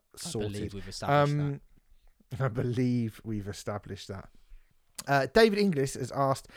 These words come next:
Speaker 2: "Have you ever been to Scotland to see live music? If so, have you had any memorable experiences? Cheers, guys." Now, you like Scottish music, Sam?
Speaker 1: I do.
Speaker 2: You do?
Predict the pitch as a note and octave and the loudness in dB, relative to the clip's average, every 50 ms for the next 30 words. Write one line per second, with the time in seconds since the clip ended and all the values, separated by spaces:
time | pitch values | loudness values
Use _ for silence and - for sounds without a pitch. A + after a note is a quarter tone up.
0 | - - - - - F3 F3 F#3 G3+ - - A#3+ B3 B3+ A#3 - - E3 D3 C#3 | -20 -20 -8 0 4 4 4 4 2 2 2 2 4 2 0 2 2 2 2 2
1 | C#3 D#3 - - D3+ - - - - - A#3 - - B2+ A#2+ A#2+ - - D3+ C#3 | 0 -4 -6 -4 -4 -2 0 2 4 4 4 4 2 -2 -6 -6 -4 -2 0 2
2 | C#3 C#3 C#3 C3 - D3+ C#3 A#2+ A2+ A2 - - - - - C3+ B2 B2 C3+ C#3+ | 2 2 2 2 2 0 0 0 -2 -4 -6 -6 -4 -2 0 0 0 0 -2 -2
3 | C#3+ D3 A#2+ D3+ C#3+ C#3 C3 C3 B2 C3 C3+ D3+ E3+ G3 G3+ G3+ F3 E3 F3+ F3 | -2 0 0 0 0 0 0 0 0 2 2 4 4 4 2 0 -2 0 0 0
4 | E3 D3+ - - - D3+ C#3+ B2+ - - F#2+ F#2 - - - - - - - - | 0 -2 -2 -2 0 0 0 -2 -4 -8 -10 -10 -12 -14 -18 -20 -20 -20 -20 -16
5 | - - D3+ D3 C#3 A#2 - - F#2+ F2+ F#2 G#2+ G#2+ - - - - - D#3 D#3 | -4 0 4 4 4 4 2 -2 -6 -6 -6 -6 -8 -10 -12 -16 -6 0 2 4
6 | D3+ C3+ B2 G#2 - _ _ - F3+ A3+ A#3 G#3+ A3+ A#3 A#3 E3+ - - E3 C3 | 4 4 2 0 -4 _ _ 4 6 6 8 10 8 8 6 4 0 -2 -2 -2
7 | A#2 - - C3 B2 A2 - - - A#2+ A#2 D3+ G3+ D3+ D#3 C3+ - - _ _ | -2 -2 -2 -2 -2 -2 -4 -6 -4 -2 -2 0 2 2 2 0 0 -4 _ _
8 | _ _ _ _ _ _ _ _ - - _ _ _ _ _ _ _ _ _ _ | _ _ _ _ _ _ _ _ -20 -20 _ _ _ _ _ _ _ _ _ _
9 | - C3 C#3+ D3 B2+ | -2 2 4 4 4